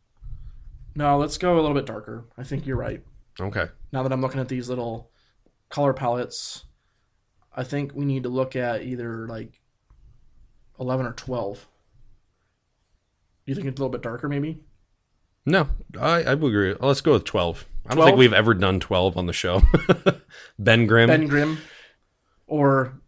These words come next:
Speaker 2: The Thing.
Speaker 1: Brian's Toyota Supra.
Speaker 2: Ben Grimm is The Thing, right?
Speaker 1: The Thing, yeah.
Speaker 2: Okay,
Speaker 1: That's
Speaker 2: yeah.
Speaker 1: Ben
Speaker 2: I didn't
Speaker 1: Grimm.
Speaker 2: know his real name. I'm like, I thought he was
Speaker 1: Yep.
Speaker 2: just The Thing from the Fantastic
Speaker 1: Yeah,
Speaker 2: Four.
Speaker 1: twelve is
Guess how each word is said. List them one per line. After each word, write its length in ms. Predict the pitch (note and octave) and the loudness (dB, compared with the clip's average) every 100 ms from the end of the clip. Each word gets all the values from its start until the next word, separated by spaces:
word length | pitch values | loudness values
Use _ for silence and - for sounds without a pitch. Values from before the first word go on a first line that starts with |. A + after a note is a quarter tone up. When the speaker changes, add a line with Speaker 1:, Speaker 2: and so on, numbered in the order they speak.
| - | -2
Speaker 2:
The 140 | G2+ | 0
Thing. 160 | - G2+ | 4 4
Speaker 1:
Brian's 500 | C#3 C#3 C#3 C#3 C3+ | 6 4 2 0 -4
Toyota 360 | - C#3 C#3 | -2 0 0
Supra. 480 | C#3 D3 C#3 C#3+ C#3 - - - _ _ | -2 -6 -4 -6 -8 -10 -20 -20 _ _
Speaker 2:
Ben 200 | A2+ A2 | 2 4
Grimm 200 | G#2 G2 | 0 0
is 180 | F#2+ F2 | -4 -4
The 120 | E2+ | -6
Thing, 280 | A2 F2 D#2 | -6 -6 -6
right? 260 | E2 E2+ - _ | -8 -10 -16 _
Speaker 1:
The 80 | D3 | -6
Thing, 260 | C#3+ B2 | -4 -4
yeah. 140 | - G#2 | -2 -2
Speaker 2:
Okay, 200 | F#2 D#2 | -2 0
Speaker 1:
That's 80 | E2+ | -2
Speaker 2:
yeah. 80 | D#2 | 2
Speaker 1:
Ben 80 | |
Speaker 2:
I 40 | G#2 | 4
didn't 140 | A2+ | 4
Speaker 1:
Grimm. 120 | G2+ | 4
Speaker 2:
know 20 | F#2+ | 2
his 160 | F#2+ | 0
real 260 | E2 G#2 F#2 | 2 2 2
name. 380 | F2+ G2 F2 F2 | 0 -2 -4 -6
I'm 120 | F2 | -6
like, 200 | F2 E2+ | -8 -6
I 80 | G2 | -6
thought 140 | A2+ | -4
he 60 | G2+ | -2
was 100 | C3 | -2
Speaker 1:
Yep. 60 | |
Speaker 2:
just 160 | F2+ F2+ | -4 -2
The 120 | F#2+ | -4
Thing 320 | - A2+ G#2 | 2 2 2
from 180 | F2+ F#2+ | 0 -4
the 60 | F2+ | -4
Fantastic 500 | G#2 F2+ F#2+ E2+ - | -4 -2 -2 -2 -2
Speaker 1:
Yeah, 100 | F#3 | -2
Speaker 2:
Four. 80 | E2 | -2
Speaker 1:
twelve 240 | D3 F#3+ | -2 -4
is 100 | C3 | -4